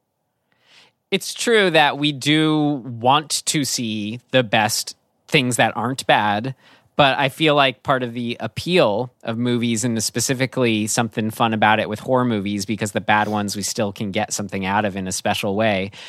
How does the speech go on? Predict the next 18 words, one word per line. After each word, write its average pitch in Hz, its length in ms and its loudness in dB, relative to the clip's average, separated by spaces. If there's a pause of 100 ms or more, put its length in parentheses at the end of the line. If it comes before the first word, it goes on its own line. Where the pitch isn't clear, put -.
(180)
But 151 200 4
it's 156 200 2
like, 156 340 2 (220)
I 160 140 4
liken 160 420 0
to 160 160 0
it, 139 160 2
we're 139 200 2
explorers. 131 800 2
That's 113 300 -4
why 127 160 2
I 123 40 2
use 120 340 -2
the, 110 420 2
the 110 80 -2
digging 117 400 -2
for 117 160 -2
gold 110 500 2